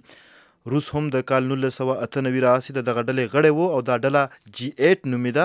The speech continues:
خو تیر کال یوکراین کې مداخلت پر سر د ډلې نه لرې کړی شوی. هر څه که دې غونډې رسمي موضوع تجارت دی، خو د یوکراین شخړه او کرایمیا د یوکراین نه بېلولو موضوع به هم د بحث لاندې راځي. په زرګونه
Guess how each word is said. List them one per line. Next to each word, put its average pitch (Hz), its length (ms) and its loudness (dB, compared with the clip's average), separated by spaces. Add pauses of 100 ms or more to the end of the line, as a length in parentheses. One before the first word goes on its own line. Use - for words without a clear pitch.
(120)
خو 151 200 -6
تیر 190 200 0
کال 156 220 0
یوکراین 151 400 -2
کې 151 180 -6
مداخلت 127 480 -4
پر 180 140 -2
سر 165 160 2
د - 400 -10
ډلې 139 240 2
نه 123 100 0
لرې 120 220 -2
کړی 120 160 -2
شوی. 139 160 2 (480)
هر 143 160 4
څه 180 200 -2
که 127 120 -4
دې 139 180 0
غونډې 139 320 0
رسمي 135 300 -6
موضوع 123 320 -4
تجارت 120 380 0
دی، 175 140 -2
خو 127 140 -4
د 123 140 -4
یوکراین 135 360 -2
شخړه 143 400 0
او 117 160 -2
کرایمیا 147 420 0
د 120 140 -4
یوکراین 139 380 -2
نه 113 80 -6
بېلولو 131 420 0
موضوع 131 300 0
به 143 100 2
هم 139 160 -6 (400)
د 123 100 0
بحث 131 300 0
لاندې 123 260 4
راځي. 123 480 -4 (880)
په 185 180 6
زرګونه 202 320 4